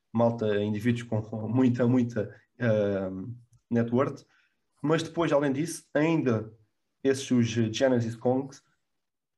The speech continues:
eles só por ter esse N F T vão testar todas as semanas, acho que não, todos os dias, esse aí é todos os dias,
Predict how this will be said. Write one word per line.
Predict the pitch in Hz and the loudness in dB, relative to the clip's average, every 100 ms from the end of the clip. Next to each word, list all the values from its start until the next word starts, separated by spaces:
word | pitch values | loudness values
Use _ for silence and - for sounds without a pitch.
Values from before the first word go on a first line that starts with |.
| _ _ _ | _ _ _
eles | 160 160 120 | 0 2 0
só | - 220 | -2 -2
por | 214 | -2
ter | - 170 | 0 0
esse | 156 156 | 0 0
N | 143 | 0
F | |
T | 139 143 147 | -2 -2 0
vão | 147 | 0
testar | 156 - 147 117 - - | -2 -2 2 2 0 -10
todas | - 170 147 | -6 -2 0
as | 147 - | -2 0
semanas, | 127 147 139 | 0 0 -2
acho | - | -4
que | 175 | -2
não, | 165 | 0
todos | 120 190 | 0 0
os | 147 | 0
dias, | 117 151 165 | -2 -4 -4
esse | 131 120 | -6 -2
aí | 127 | -2
é | |
todos | 117 165 | -2 -2
os | 143 | -2
dias, | 120 143 160 | -2 -4 -6